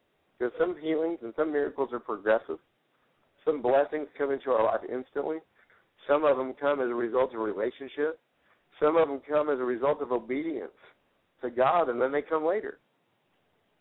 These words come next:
And so we don't ever know how it's gonna come, but, you know, we're just saying be open to what the Lord has. And if it's not there in, in the churches in your area, then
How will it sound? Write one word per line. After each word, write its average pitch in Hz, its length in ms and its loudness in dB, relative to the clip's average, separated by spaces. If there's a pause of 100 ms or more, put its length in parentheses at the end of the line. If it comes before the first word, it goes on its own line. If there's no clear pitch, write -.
(520)
And 135 160 2
so 147 100 4
we 165 120 4
don't 190 160 2
ever 156 140 2
know 139 200 0
how 180 260 -2
it's - 140 -12
gonna 110 240 -10
come, 131 220 -4
but, 117 180 0 (560)
you 160 140 2
know, 185 360 4 (360)
we're 196 260 4
just 165 140 -4 (100)
saying 147 440 0 (960)
be 160 240 0
open 147 520 -2 (720)
to 143 80 0
what 143 160 4
the 127 60 -4
Lord 131 260 2
has. 147 320 -2 (440)
And 135 140 2
if 131 80 2
it's 143 200 -2
not 139 320 4
there 156 340 4
in, 139 140 -4 (120)
in 131 140 -6
the 123 80 -2 (100)
churches 156 400 -2
in 139 60 -4
your 127 160 -2
area, 143 320 0 (920)
then 110 120 -6